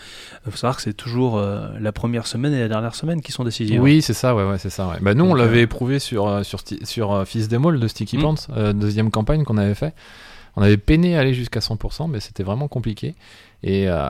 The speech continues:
Speaker 2: on est arrivé à, je crois, à quarante-huit heures de la fin à cent pour cent, et on est passé de cent à cent quarante pour cent en deux jours.
Speaker 1: Ouais.
Speaker 2: Donc, euh, il y, il y a tout un, tout un, toute une catégorie de personnes qui attendent, en fait, que, que, que le projet soit viable à cent pour cent pour se, se, se, se, se coller. Alors que bon,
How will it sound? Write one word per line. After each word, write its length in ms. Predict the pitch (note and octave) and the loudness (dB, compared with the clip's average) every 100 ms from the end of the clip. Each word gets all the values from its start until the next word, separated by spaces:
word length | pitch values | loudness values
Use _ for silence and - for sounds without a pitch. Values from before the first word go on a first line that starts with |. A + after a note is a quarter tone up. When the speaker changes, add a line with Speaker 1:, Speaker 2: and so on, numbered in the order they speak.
| - | -2
Speaker 2:
on 120 | G2 | 0
est 140 | G#2+ - | 2 2
arrivé 300 | G#2+ A2 A#2+ | 0 2 0
à, 80 | |
je 80 | F#2 | 0
crois, 160 | - G2 | -4 -6
à 60 | F2 | -4
quarante-huit 440 | A2+ B2 - A2+ | -4 -4 -6 -4
heures 60 | A2+ | -2
de 60 | |
la 80 | G#2 | -2
fin 160 | - A#2 | -2 -4
à 60 | |
cent 160 | G2 G2+ | -4 -8
pour 180 | - - | -10 -8
cent, 260 | A#2 C#3 - | -6 -6 -2
et 100 | G2 | 0
on 80 | |
est 60 | G2 | 0
passé 240 | G2+ - A#2+ | -2 -4 -4
de 80 | |
cent 240 | F#2+ - C3 | -4 -4 -4
à 40 | |
cent 160 | - A2 | -4 -4
quarante 280 | G#2+ G2+ - | -2 -4 -4
pour 120 | - | -6
cent 220 | C3 C3 | -6 -4
en 200 | G#2+ G2+ | -2 -2
deux 220 | G2 G#2 G2+ | 0 -2 -2
jours. 260 | G2 E2 | -4 -6
Speaker 1:
Ouais. 120 | A2+ | -6
Speaker 2:
Donc, 260 | F#2+ G2 G2 | -6 -6 -6
euh, 100 | E2+ | -6
il 60 | F#2+ | -4
y, 240 | A#2+ C3+ | -2 -2
il 80 | C3 | -2
y 80 | C#3 | -4
a 40 | |
tout 180 | - G3+ D#3+ | -2 -2 0
un, 420 | C3+ C3 B2 A#2 - - - - - - - _ | 0 0 0 -4 -8 -20 -20 -20 -20 -20 -20 _
tout 180 | - C3+ | -6 -2
un, 300 | C3 B2 A#2 - | 0 0 -2 -8
toute 200 | C3 B2+ | -12 -4
une 100 | C#3 | -4
catégorie 460 | - C#3+ C#3+ C#3 C#3+ | -2 -2 0 0 -2
de 40 | |
personnes 480 | C3+ - - D3+ D#3 | -2 -2 -2 -4 -4
qui 140 | - A#2 | 0 -2
attendent, 360 | - B2 A2+ - | 0 -4 -6 -10
en 80 | G2+ | -8
fait, 260 | A2+ - - | -6 -8 -4
que, 420 | A2+ G2+ G2 G2+ | 0 0 0 -2
que, 160 | - | -4
que 160 | G#2+ G#2+ | -4 -4
le 60 | G2 | -2
projet 340 | - A2 A#2+ | -2 0 -2
soit 220 | - G#2+ | -2 -4
viable 380 | G2 C3 C#3+ G2+ - | 0 0 0 -4 -4
à 100 | G#2+ | -4
cent 180 | - A2 | -2 -4
pour 160 | G#2 | -4
cent 240 | - C3+ - _ | -2 -4 -6 _
pour 180 | - A#2 | -10 -8
se, 640 | - - - A#2+ A2 G2+ G2+ | -6 -6 2 4 4 2 -2
se, 480 | - G#2+ F#2+ F2+ G2 | -2 -2 -2 -4 -8
se, 320 | - G2 F#2 | -6 -6 -8
se, 220 | - F#2+ | -8 -8
se 140 | F#2+ - | -8 -6
coller. 200 | G2 - | -6 0
Alors 200 | G2 A2 | 0 0
que 100 | C3 | 0
bon, 160 | B2+ | -2